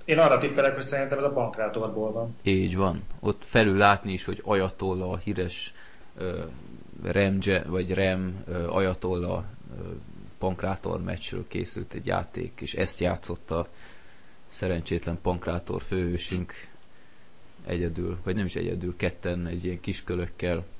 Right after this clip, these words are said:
Speaker 2: Úgyhogy ez a,
Speaker 1: Úgy így.
Speaker 2: ez a tizenkettes képkocka a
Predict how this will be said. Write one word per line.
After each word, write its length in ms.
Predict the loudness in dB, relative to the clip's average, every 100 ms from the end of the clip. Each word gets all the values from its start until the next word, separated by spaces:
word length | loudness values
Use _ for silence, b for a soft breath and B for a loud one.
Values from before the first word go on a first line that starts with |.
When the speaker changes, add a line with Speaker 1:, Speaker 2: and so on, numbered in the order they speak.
| -12 -14 -12
Speaker 2:
Úgyhogy 280 | -8 -2 0
ez 160 | 2 2
a, 160 | 2 0
Speaker 1:
Úgy 160 | -6
így. 100 | -8 -10 -14 -14 -12 -4
Speaker 2:
ez 160 | 0
a 140 | 0 -2
tizenkettes 840 | 0 2 2 2 0 0 -4 0
képkocka 560 | 2 4 4 2 2
a 80 | 0